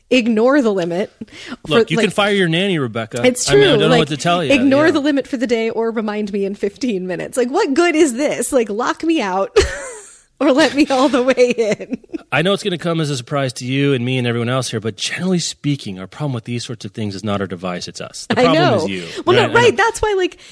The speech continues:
Speaker 1: I mean,
Speaker 2: Yeah.
Speaker 1: obviously, Apple really wants me to use my phone more. All of these app developers want me to use my phone more, so I understand the functional reasons
Speaker 2: Mm.
Speaker 1: that those, like, outs are given of, like, "Are you sure?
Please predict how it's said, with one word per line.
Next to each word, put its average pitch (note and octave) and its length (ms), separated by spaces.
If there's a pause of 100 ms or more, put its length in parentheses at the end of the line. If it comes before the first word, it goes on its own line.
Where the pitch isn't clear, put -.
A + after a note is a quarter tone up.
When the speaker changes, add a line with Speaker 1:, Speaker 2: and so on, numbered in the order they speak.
(120)
Speaker 1:
I A3+ 60
mean, C4+ 160
Speaker 2:
Yeah. A#3 80
Speaker 1:
obviously, B3 480
Apple G#3+ 380
really A3+ 260
wants A#3 400
me G3+ 100
to F#3 60
use F3 320
my D#3+ 140
phone D#3 320
more. D#3+ 240
All A3+ 260
of A3 60
these A3+ 180
app F#3 180
developers E3+ 560
want F#3+ 300
me F#3 100
to F3 60
use G3+ 320
my E3+ 140
phone E3 260
more, D#3 160
so F3+ 140
I E3 80
understand F3 480
the D#3+ 160
functional F3+ 640
reasons E3 500
Speaker 2:
Mm. - 40
Speaker 1:
that E3+ 260 (360)
those, G3+ 420
like, E3+ 180 (100)
outs F#3 380
are E3+ 80
given E3+ 340
of, F#3 120
like, A#3+ 180
"Are F4 60
you E4+ 140
sure? D#4+ 320